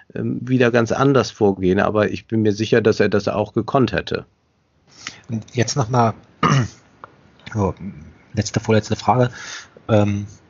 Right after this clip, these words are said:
Speaker 2: äh, wenn man, wenn man Filme macht und, äh, dann werden sie kritisiert, lässt sich denn eigentlich auch in deinem Fach etwas beobachten, ähm, wo man sagt, also das hat sich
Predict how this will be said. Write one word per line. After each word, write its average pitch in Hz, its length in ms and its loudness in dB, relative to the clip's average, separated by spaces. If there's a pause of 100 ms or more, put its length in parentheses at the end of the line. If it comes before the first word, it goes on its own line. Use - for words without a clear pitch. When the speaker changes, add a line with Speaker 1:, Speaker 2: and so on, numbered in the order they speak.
(2500)
Speaker 2:
äh, 110 200 0 (220)
wenn 110 120 2
man, 107 200 0
wenn 104 80 -4
man 107 140 2
Filme 113 320 2
macht 131 300 0
und, 113 260 -6 (160)
äh, 110 240 0 (340)
dann 104 120 -2
werden 107 120 2
sie 120 100 -4
kritisiert, 113 520 0 (600)
lässt 120 280 0
sich 151 120 2
denn 135 160 2
eigentlich 127 480 0
auch 135 180 -2
in 110 120 -2
deinem 143 300 2
Fach 120 320 -2
etwas - 340 -4
beobachten, 107 800 -2 (440)
ähm, 98 440 0 (160)
wo 113 100 -2
man 110 140 4
sagt, - 200 2
also 98 160 0
das 95 300 -2
hat 110 100 -2
sich - 140 -6